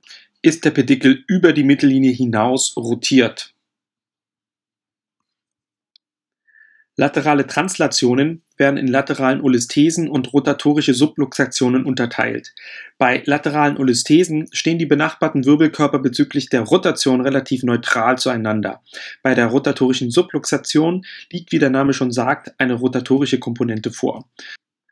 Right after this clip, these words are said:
Zur Quantifizierung in Millimetern wird von der unteren Ecke des oberen Wirbelkörpers sowie von der oberen Ecke des unteren Wirbelkörpers jeweils eine Senkrechte gezogen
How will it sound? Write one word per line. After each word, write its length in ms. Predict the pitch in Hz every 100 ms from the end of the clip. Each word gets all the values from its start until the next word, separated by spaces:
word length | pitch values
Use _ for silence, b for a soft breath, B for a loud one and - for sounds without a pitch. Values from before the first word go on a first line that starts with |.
| _ _ _ _ -
Zur 440 | - 131 123 127
Quantifizierung 800 | - 139 143 131 131 - 180 165
in 80 | 123
Millimetern 720 | 127 185 151 120 120 143 170 -
wird 320 | 139 165 160
von 220 | - 143
der 240 | 123 127
unteren 400 | 165 185 175 151
Ecke 260 | 143 131 156
des 220 | 135 123
oberen 340 | 180 180 143 123
Wirbelkörpers 640 | 127 127 147 139 170 -
sowie 260 | 147 135
von 200 | 131 131
der 120 | 123 -
oberen 360 | 156 151 143
Ecke 240 | 147 - 127
des 140 | 120
unteren 380 | 180 208 147 120
Wirbelkörpers 680 | 117 120 117 139 160 160 160
jeweils 280 | 156 151
eine 220 | - 139 123
Senkrechte 480 | 135 135 156 -
gezogen 580 | 127 117 - 135 156 185